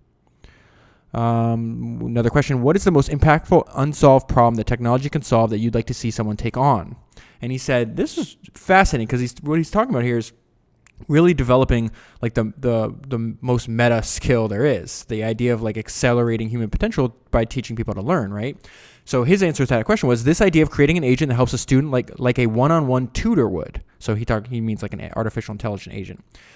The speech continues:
"There is nothing that matches a great one-on-one tutor teaching some-, teaching somebody.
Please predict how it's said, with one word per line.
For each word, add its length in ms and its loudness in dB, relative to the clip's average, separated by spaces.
"There 120 4
is 100 0
nothing 500 2
that 100 0
matches 340 0
a 60 2
great 340 2
one-on-one 680 2
tutor 380 0
teaching 520 -4
some-, 420 -6
teaching 300 -2
somebody. 440 -8